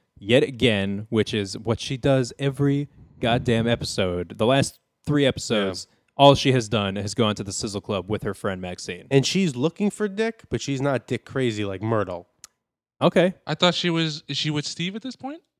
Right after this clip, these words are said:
Speaker 1: No, she's with, uh, she's dating Stefan, although they haven't really mentioned that, really. Uh, 'cause she's going to the club a lot, and
Speaker 2: <laughs> Damn.
Speaker 1: Stefan's not there.
Speaker 3: Right.
Speaker 2: Jaleel White really <laughs> earned that paycheck,
Speaker 3: Yeah, he
Speaker 2: man.
Speaker 3: did.
Speaker 1: Yeah,
Speaker 2: Shit.
Speaker 1: he played everybody.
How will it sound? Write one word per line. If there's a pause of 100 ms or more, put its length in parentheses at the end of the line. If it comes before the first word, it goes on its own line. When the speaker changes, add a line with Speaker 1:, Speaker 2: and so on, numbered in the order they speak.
(120)
Speaker 1:
No,
she's
with,
uh,
she's
dating
Stefan,
although (280)
they
haven't
really
mentioned
that,
really. (520)
Uh, (100)
'cause
she's
going
to
the
club
a
lot,
and
Speaker 2:
<laughs>
Damn.
Speaker 1:
Stefan's
not
there.
Speaker 3:
Right. (200)
Speaker 2:
Jaleel
White
really
<laughs>
earned
that
paycheck,
Speaker 3:
Yeah,
he
Speaker 2:
man.
Speaker 3:
did.
Speaker 1:
Yeah,
Speaker 2:
Shit.
Speaker 1:
he
played
everybody.